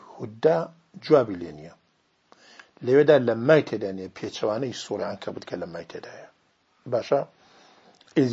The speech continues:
الجواب فيها، جوابەکە لەوێدا چییە؟ قالوا إنا مهلك أهل هذه القرية. باشە؟ جوابەکە ئەوەیە.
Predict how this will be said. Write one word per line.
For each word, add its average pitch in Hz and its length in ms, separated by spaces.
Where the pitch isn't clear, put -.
الجواب 113 500
فيها، 143 240
جوابەکە 107 440
لەوێدا 107 360
چییە؟ 160 220
قالوا 113 420
إنا 123 320
مهلك 120 340
أهل 117 120
هذه 104 340
القرية. - 420
باشە؟ 117 280
جوابەکە 110 380
ئەوەیە. 90 260